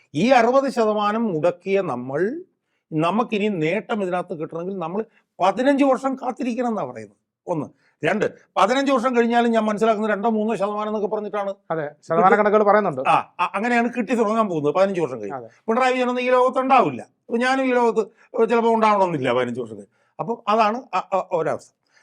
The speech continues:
Speaker 1: രണ്ടാമത്തെ അവസ്ഥ എന്ന് പറഞ്ഞാൽ ഈ പതിനഞ്ച് വർഷക്കാലത്ത് ആ പ-, ആ ഭൂമി അവിടെ എന്തും അയാൾക്ക് ചെയ്യാനുള്ള അവകാശം കൊടുത്തിരിക്കുകയാണ്.
Speaker 2: അദാനിക്ക്.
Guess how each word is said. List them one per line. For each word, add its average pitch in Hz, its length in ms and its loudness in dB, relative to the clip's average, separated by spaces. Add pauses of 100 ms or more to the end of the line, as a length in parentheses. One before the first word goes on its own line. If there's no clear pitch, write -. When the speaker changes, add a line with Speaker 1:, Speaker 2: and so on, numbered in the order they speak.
(120)
Speaker 1:
രണ്ടാമത്തെ 214 360 0
അവസ്ഥ 254 180 2
എന്ന് 254 140 0
പറഞ്ഞാൽ 247 160 2
ഈ 226 160 2
പതിനഞ്ച് 233 380 2
വർഷക്കാലത്ത് 226 640 -2
ആ 202 220 2
പ-, 208 140 -4
ആ 165 160 2
ഭൂമി 196 340 -2
അവിടെ 196 360 -2
എന്തും 247 840 0 (200)
അയാൾക്ക് 247 280 2
ചെയ്യാനുള്ള 254 600 -2 (260)
അവകാശം 233 360 0
കൊടുത്തിരിക്കുകയാണ്. 214 520 -4
Speaker 2:
അദാനിക്ക്. 139 420 -8